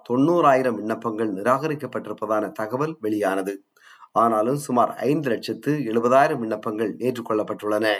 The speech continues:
ஆஸ்திரேலிய வரலாற்றில் இதுவரை அறிவிக்கப்படாத அளவு இருநூறு மில்லியன் டாலர் லோட்டோ பரிசுக்குரிய வெற்றியாளர்கள் இந்த வாரம் தெரிவு செய்யப்பட்டார்கள். நியூ சவுத் வேல்ஸ் மாநிலம் சிங்கிள்டன் நகரை சார்ந்த ஒரு தம்பதியும் மற்றவர் குயின்ஸ்லாந்து மாநிலத்தை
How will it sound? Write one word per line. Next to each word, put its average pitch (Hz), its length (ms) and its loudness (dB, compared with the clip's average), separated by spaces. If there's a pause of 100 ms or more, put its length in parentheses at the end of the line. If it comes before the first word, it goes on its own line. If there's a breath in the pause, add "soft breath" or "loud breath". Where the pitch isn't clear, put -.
(1400 soft breath)
ஆஸ்திரேலிய 185 560 2
வரலாற்றில் 113 500 2 (120)
இதுவரை 151 300 4 (140)
அறிவிக்கப்படாத 117 720 0
அளவு 110 240 -2 (220)
இருநூறு 147 340 4 (140)
மில்லியன் 139 440 2
டாலர் 104 280 0 (140)
லோட்டோ 156 320 2 (560)
பரிசுக்குரிய 135 720 2
வெற்றியாளர்கள் 110 600 2 (140)
இந்த 120 200 2
வாரம் 107 340 4
தெரிவு 131 280 0
செய்யப்பட்டார்கள். 107 640 -4 (500)
நியூ - 80 0
சவுத் 127 260 2
வேல்ஸ் 117 280 0
மாநிலம் 127 440 2
சிங்கிள்டன் 143 520 0
நகரை 117 320 2
சார்ந்த 113 300 2
ஒரு 101 180 -2
தம்பதியும் 107 460 0 (380 loud breath)
மற்றவர் 120 440 0
குயின்ஸ்லாந்து 156 600 2
மாநிலத்தை 117 380 0